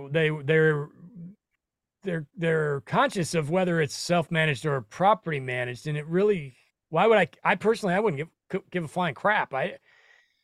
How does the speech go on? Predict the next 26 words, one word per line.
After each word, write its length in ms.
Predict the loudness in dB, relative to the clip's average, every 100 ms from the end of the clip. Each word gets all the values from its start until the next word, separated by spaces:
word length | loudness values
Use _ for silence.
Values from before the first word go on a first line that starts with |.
| _ 2
I 140 | 2
can 120 | 2
sit 160 | 2 4
there 80 | 4
and 100 | 4
figure 200 | 4 6
out 180 | 4 4
what 120 | 4
I 140 | 2
can 160 | 2 0
make 260 | 2 2
on 160 | 2 0
this 180 | -2 -4
thing 180 | -4 -2
in 100 | -2
ten 220 | -2 0
minutes. 460 | 0 -2 -4 -10 -20 _ _ _ _ _
Uh, 300 | -2 0 0
I 100 | 0
guess 220 | 2 2 2
what 160 | 0
you're 100 | 0
saying 260 | 0 0 0
is 120 | -2
that 120 | -2
they're, 800 | 0 0 0 -2 -4 -6 -8 -10